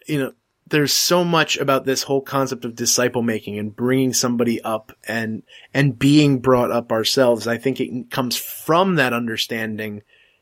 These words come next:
and then moves into something deeper. And I think that's an important distinction rather than just trying to bring them kicking and screaming.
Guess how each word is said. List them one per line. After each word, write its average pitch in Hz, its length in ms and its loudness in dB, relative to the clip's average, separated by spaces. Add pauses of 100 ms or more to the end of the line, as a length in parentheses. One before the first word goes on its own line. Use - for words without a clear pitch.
(200)
and 123 160 -2
then 123 160 0
moves 117 540 -2 (120)
into 123 840 0 (960)
something 120 440 -2
deeper. 104 640 -10
And 117 80 -6
I 120 60 -4
think 135 200 0
that's 131 220 2
an 123 60 -2
important 113 540 2
distinction 107 720 -4
rather 120 320 4
than 104 260 -4
just 117 440 2
trying 113 300 -2
to 107 80 -12
bring 110 300 0
them 104 140 -4
kicking 107 340 -8
and 98 120 -6
screaming. - 480 -4